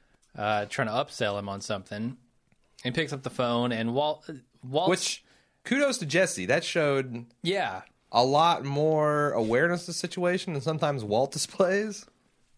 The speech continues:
Speaker 1: Or even Jesse displays later on.
Speaker 2: Yeah.
Speaker 1: Like, it's, yeah, yeah, good on him.
Speaker 2: <laughs>
Speaker 1: But Walt doesn't play it very cool.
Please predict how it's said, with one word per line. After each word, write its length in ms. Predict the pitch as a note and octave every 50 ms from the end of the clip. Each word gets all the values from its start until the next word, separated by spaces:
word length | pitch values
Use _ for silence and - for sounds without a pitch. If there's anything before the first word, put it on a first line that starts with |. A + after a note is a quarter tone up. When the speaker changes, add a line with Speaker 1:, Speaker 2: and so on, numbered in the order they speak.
| _ _ _ _ _
Speaker 1:
Or 220 | - F#3+ A3 A3+ G#3
even 340 | G3+ G3+ F#3+ F3 F3 D#3
Jesse 300 | C#3 C#3+ C#3 C#3 - C#3+
displays 400 | A#2+ A2+ - - C3 A#2 A2+ A2
later 260 | A2+ A2+ A2 G2+ G2 G#2
on. 420 | A2+ A2 G2 F2 F2 E2+ F#2 G2+ -
Speaker 2:
Yeah. 300 | A2 G2+ F2+ F2 F2 F2+
Speaker 1:
Like, 200 | G#2 G2+ G2 -
it's, 380 | A2 A2 - - - - - - _ _ _ _ _ _ _ _ _ _ _ _ _ - C#3 - -
yeah, 460 | E3 D#3+ E3 D#3+ C3+ G#2+ F#2 F2+ F#2 A2
yeah, 240 | A#2+ A#2+ G#2+ F2+ - - - _ -
good 140 | D#3+ E3+ E3
on 140 | D3 C3 C3+
him. 300 | C3+ G#2 G2 F#2+ G2 - - - - - -
Speaker 2:
<laughs> 80 | - A2 - _ _ _ _ _ - - _ -
Speaker 1:
But 360 | B2+ B2 D3 C#3+ C3+ C3+ B2+ C3+
Walt 280 | C3+ D3 F#3 B3+ B3 G3+
doesn't 220 | F#3 D#3 D3+ C3+
play 200 | - D3 C#3 B2+
it 80 | A#2+ A2
very 240 | G#2+ B2 A#2 G#2 G2
cool. 480 | - - B2+ G#2+ F#2+ F#2 F2+ F#2 -